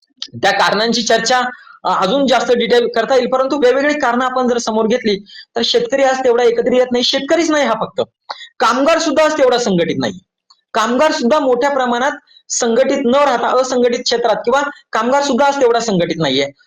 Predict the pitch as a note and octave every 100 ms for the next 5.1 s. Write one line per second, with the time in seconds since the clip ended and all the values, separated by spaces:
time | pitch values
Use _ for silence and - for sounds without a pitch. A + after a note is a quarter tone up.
0 | _ G#3 G#3+ C#4 A3+ B3+ D4+ - A#3 A#3+
1 | B3+ B3+ A#3+ A#3 C4 C4+ A3+ A#3 A#3 A3+
2 | G#3 G#3+ A3 B3+ C#4+ _ _ _ A3+ B3
3 | - C#4+ C#4+ A3 - A3+ G#3 G#3+ F#3 F#3
4 | F3+ G3 A3 A3+ A3+ A3+ A3 C4+ A3 -
5 | B3+